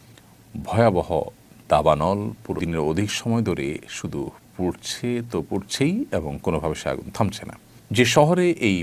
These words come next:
ভয়াবহ অগ্নিকাণ্ডের ঘটনা ঘটেছে, সে শহর নানা কারণে পরিচিত বিশ্ববাসীর কাছে, বিশেষ করে অশ্লীলতা, বিবাহ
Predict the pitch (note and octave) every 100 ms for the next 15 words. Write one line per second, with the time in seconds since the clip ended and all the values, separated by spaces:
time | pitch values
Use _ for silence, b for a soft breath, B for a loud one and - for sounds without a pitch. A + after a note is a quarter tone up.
0 | D2+ D#2+ A2 G#2+ A2 F#2+ F2+ E2+ D#2+ D2+
1 | C#2+ D#2+ G2+ D#2 C2 - F#2+ D3+ C#3 -
2 | - - - - - - - D#3+ - A#2+
3 | G2+ E2 - - F#2+ G2 C3 C#3+ B2 G2+
4 | F2 D#2+ D2+ D2+ - B1 - B B B
5 | B G2 - D#2+ C#2+ - - - - A2+
6 | D#3 - - - - B B B B B
7 | B - A2+ - C3+ D#2+ - B2 - -
8 | - - - - - - - - G2 F#2